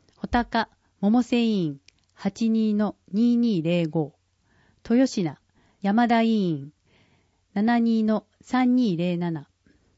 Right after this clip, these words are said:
豊品、矢島歯科医院、七二の二一六三。二十一日日曜日、穂高、古川整形外科医院、八二の八八八零。穂高、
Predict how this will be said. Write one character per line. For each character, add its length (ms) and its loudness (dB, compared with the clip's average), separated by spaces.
豊 180 2
品、 320 -6
矢 120 -2
島 240 0
歯 140 -12
科 160 2
医 200 0
院、 200 -8
七 240 2
二 240 0
の 240 0
二 180 4
一 320 -6
六 220 -8
三。 280 -10
二 120 4
十 180 4
一 220 -2
日 240 -4
日 320 -4
曜 240 0
日、 180 -16
穂 120 -8
高、 400 -4
古 240 -2
川 240 0
整 260 0
形 240 0
外 120 -6
科 160 -2
医 240 -2
院、 180 -12
八 360 -4
二 260 0
の 220 -2
八 360 -8
八 320 -2
八 340 -8
零。 240 -4
穂 120 -14
高、 380 -4